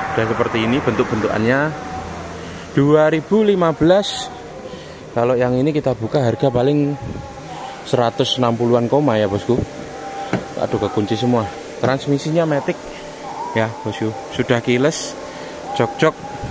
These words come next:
Ini backlit. Mungkin bawaan kayak gini ya emang, bosku. Nah, dua ribu lima belas. Masih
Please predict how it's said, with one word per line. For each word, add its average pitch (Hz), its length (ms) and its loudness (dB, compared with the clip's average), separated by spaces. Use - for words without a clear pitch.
Ini 143 800 4
backlit. 139 320 0
Mungkin 165 240 4
bawaan 143 480 4
kayak 135 240 2
gini 123 240 6
ya 107 80 2
emang, 104 220 2
bosku. 104 260 0
Nah, 101 160 2
dua 139 160 8
ribu 147 240 2
lima 156 160 4
belas. 139 480 2
Masih 117 400 2